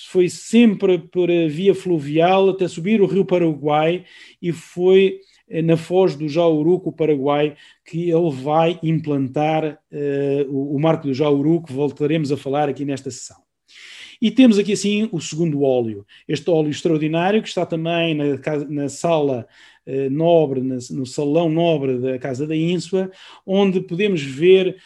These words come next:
aqui assim o governador-geral do Mato Grosso, já com o seu uniforme de governador-geral,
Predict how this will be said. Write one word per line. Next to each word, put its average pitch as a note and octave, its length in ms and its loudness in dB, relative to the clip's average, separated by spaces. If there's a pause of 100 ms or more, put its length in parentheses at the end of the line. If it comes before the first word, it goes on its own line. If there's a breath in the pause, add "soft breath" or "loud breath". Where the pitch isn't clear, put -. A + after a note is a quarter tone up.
(200 soft breath)
aqui D3 240 -8
assim F3+ 320 -4
o E3 60 0
governador-geral D#3 840 2
do D3+ 80 -4
Mato D#3 240 -4
Grosso, D#3+ 380 2
já E3 180 0
com E3 100 -8
o D3+ 40 -8
seu F#3 200 2
uniforme E3+ 520 0
de D3 40 -6
governador-geral, D3 920 0